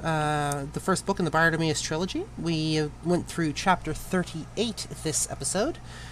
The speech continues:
This has been episode fifty-three of the Idiot Book Nook.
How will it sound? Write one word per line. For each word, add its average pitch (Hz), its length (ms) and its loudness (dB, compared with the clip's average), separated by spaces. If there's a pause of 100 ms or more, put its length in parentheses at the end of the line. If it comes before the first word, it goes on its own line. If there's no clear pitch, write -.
(200)
This 202 260 4
has 254 220 6
been 233 200 8
episode 214 460 6
fifty-three 196 1000 2 (300)
of 170 520 4
the 156 400 2
Idiot 151 400 0 (160)
Book 151 240 -4
Nook. 160 320 0